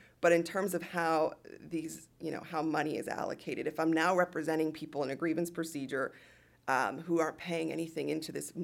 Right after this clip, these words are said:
po-, you know, this pool, it's essentially, you know, it's an insurance pool. Now my insurance pool is, I've got less people paying into the pool. That leaves a lot less money for a union to,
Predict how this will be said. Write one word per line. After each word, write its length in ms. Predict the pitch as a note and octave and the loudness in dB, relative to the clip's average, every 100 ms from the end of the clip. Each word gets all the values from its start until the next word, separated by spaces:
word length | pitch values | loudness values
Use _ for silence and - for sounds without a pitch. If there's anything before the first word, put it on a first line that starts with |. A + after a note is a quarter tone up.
| - | -8
po-, 240 | - - A#2+ | -10 -8 -4
you 100 | G3 | 2
know, 100 | E3+ | 2
this 160 | D#3+ E3 | 2 -2
pool, 280 | - G4+ F3 | 0 2 0
it's 140 | - | -2
essentially, 360 | F3+ A#3+ A3 G3 | -6 -4 -4 -2
you 80 | |
know, 100 | A3+ | 0
it's 140 | F#3 F#3+ | 0 -2
an 80 | E3+ | -2
insurance 540 | E3+ - A3 G#3+ G#3+ - | -2 -2 -2 -2 -4 -6
pool. 280 | - - - | -6 -6 0
Now 220 | E3+ F3+ | 4 4
my 160 | F3+ E3 | 6 4
insurance 500 | F3 - A#3+ A#3+ - | 4 4 4 4 -2
pool 440 | - F3+ E3+ E3 - - _ F3 | 2 4 4 -2 -10 -20 _ 4
is, 300 | E3+ D#3 - _ | 4 2 -10 _
I've 140 | D#3+ - | -2 2
got 180 | F3 E3+ | 2 2
less 220 | E3 - | -2 -4
people 320 | F3+ F3+ D3 | -8 -4 -6
paying 340 | D3+ D3+ C#3 | -4 -6 -4
into 180 | D3 - | -6 -8
the 100 | - | -12
pool. 400 | - - - - - - - | -10 -10 -10 -12 -16 -14 -4
That 160 | - | -2
leaves 200 | E3+ E3 | 0 -2
a 60 | D#3 | -4
lot 340 | D3 - - | -2 -4 -4
less 260 | - E3+ - | -8 -8 -8
money 280 | E3 E3 E3+ | -6 -6 -6
for 200 | E3+ - | -6 -8
a 80 | - | -6
union 420 | F3 F3+ F3 F3 | -6 -6 -4 -6
to, 360 | - D#3 - | -8 -10 -10